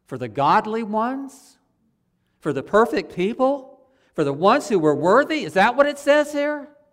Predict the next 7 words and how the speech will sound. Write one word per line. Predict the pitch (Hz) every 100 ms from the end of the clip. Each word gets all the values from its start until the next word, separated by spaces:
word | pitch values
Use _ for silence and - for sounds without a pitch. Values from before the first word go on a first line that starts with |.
| _ _ _ _ _ _ _ _ _ _ _ _ _ _ _ _ _ _ _ _ _ _ _ _ _ _ _ _
He | - 214
died | 202 214 240 247
for | 226 220
who? | 233 277 269
For | 233 226
the | 240 233 -
ungodly. | 220 240 233 247 254 262 262 214 170 123